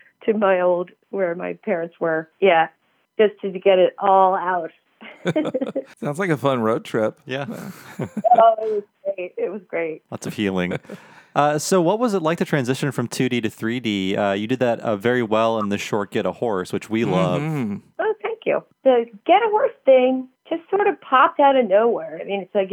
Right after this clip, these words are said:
Speaker 1: again, you know, Rich and Jim as well. There was a little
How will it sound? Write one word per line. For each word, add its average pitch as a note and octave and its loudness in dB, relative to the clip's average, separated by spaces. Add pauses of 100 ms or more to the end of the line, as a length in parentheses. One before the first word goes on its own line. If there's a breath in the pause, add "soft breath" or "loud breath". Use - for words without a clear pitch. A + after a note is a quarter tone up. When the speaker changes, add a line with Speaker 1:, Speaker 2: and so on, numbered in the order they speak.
(160)
Speaker 1:
again, G3+ 2
you F#3 -4
know, F3+ 0 (100)
Rich G#3+ 2 (300)
and F3+ 2 (120)
Jim G#3 2
as G3 2
well. F#3 4 (240)
There A#3 6
was B3 6
a C4+ 0
little C4 4